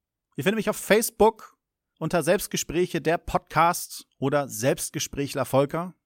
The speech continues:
Also das eine ist die Seite meiner Homepage, das andere ist dann mein Profil da. Ich glaube, ich habe alles zusammen. Mehr wüsste ich jetzt nicht.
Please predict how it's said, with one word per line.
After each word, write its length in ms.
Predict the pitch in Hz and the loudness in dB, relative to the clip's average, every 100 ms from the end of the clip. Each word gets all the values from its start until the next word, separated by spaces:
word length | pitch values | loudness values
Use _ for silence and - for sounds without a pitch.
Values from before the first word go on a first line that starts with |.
| _ _ _ _ - | _ _ _ _ -8
Also 160 | 117 | -4
das 160 | 117 - | -4 -2
eine 300 | 127 147 139 | 0 2 0
ist 180 | 131 127 | -4 -2
die 40 | |
Seite 240 | 120 120 | -2 -2
meiner 200 | 113 104 | -4 -2
Homepage, 380 | 113 135 139 143 - | -2 0 0 -2 -6
das 200 | 113 - | -10 -8
andere 440 | 110 113 107 107 - | -6 -6 -4 -6 -8
ist 220 | 113 - | -12 -12
dann 140 | 95 | -8
mein 220 | 107 143 | -4 -4
Profil 360 | 151 151 165 160 | -4 -2 0 0
da. 220 | 170 240 - _ _ _ _ _ _ | -2 -4 -8 _ _ _ _ _ _
Ich 80 | - | -4
glaube, 180 | 123 190 | 0 0
ich 80 | 226 | 0
habe 80 | 220 | 0
alles 220 | 208 - | -2 -2
zusammen. 460 | 185 214 127 110 _ _ _ _ _ _ _ | 0 -2 -4 -12 _ _ _ _ _ _ _
Mehr 160 | 135 147 | -2 -2
wüsste 180 | - | -4
ich 80 | 117 | -6
jetzt 180 | 98 - | -8 -12
nicht. 260 | 90 - | -18 -20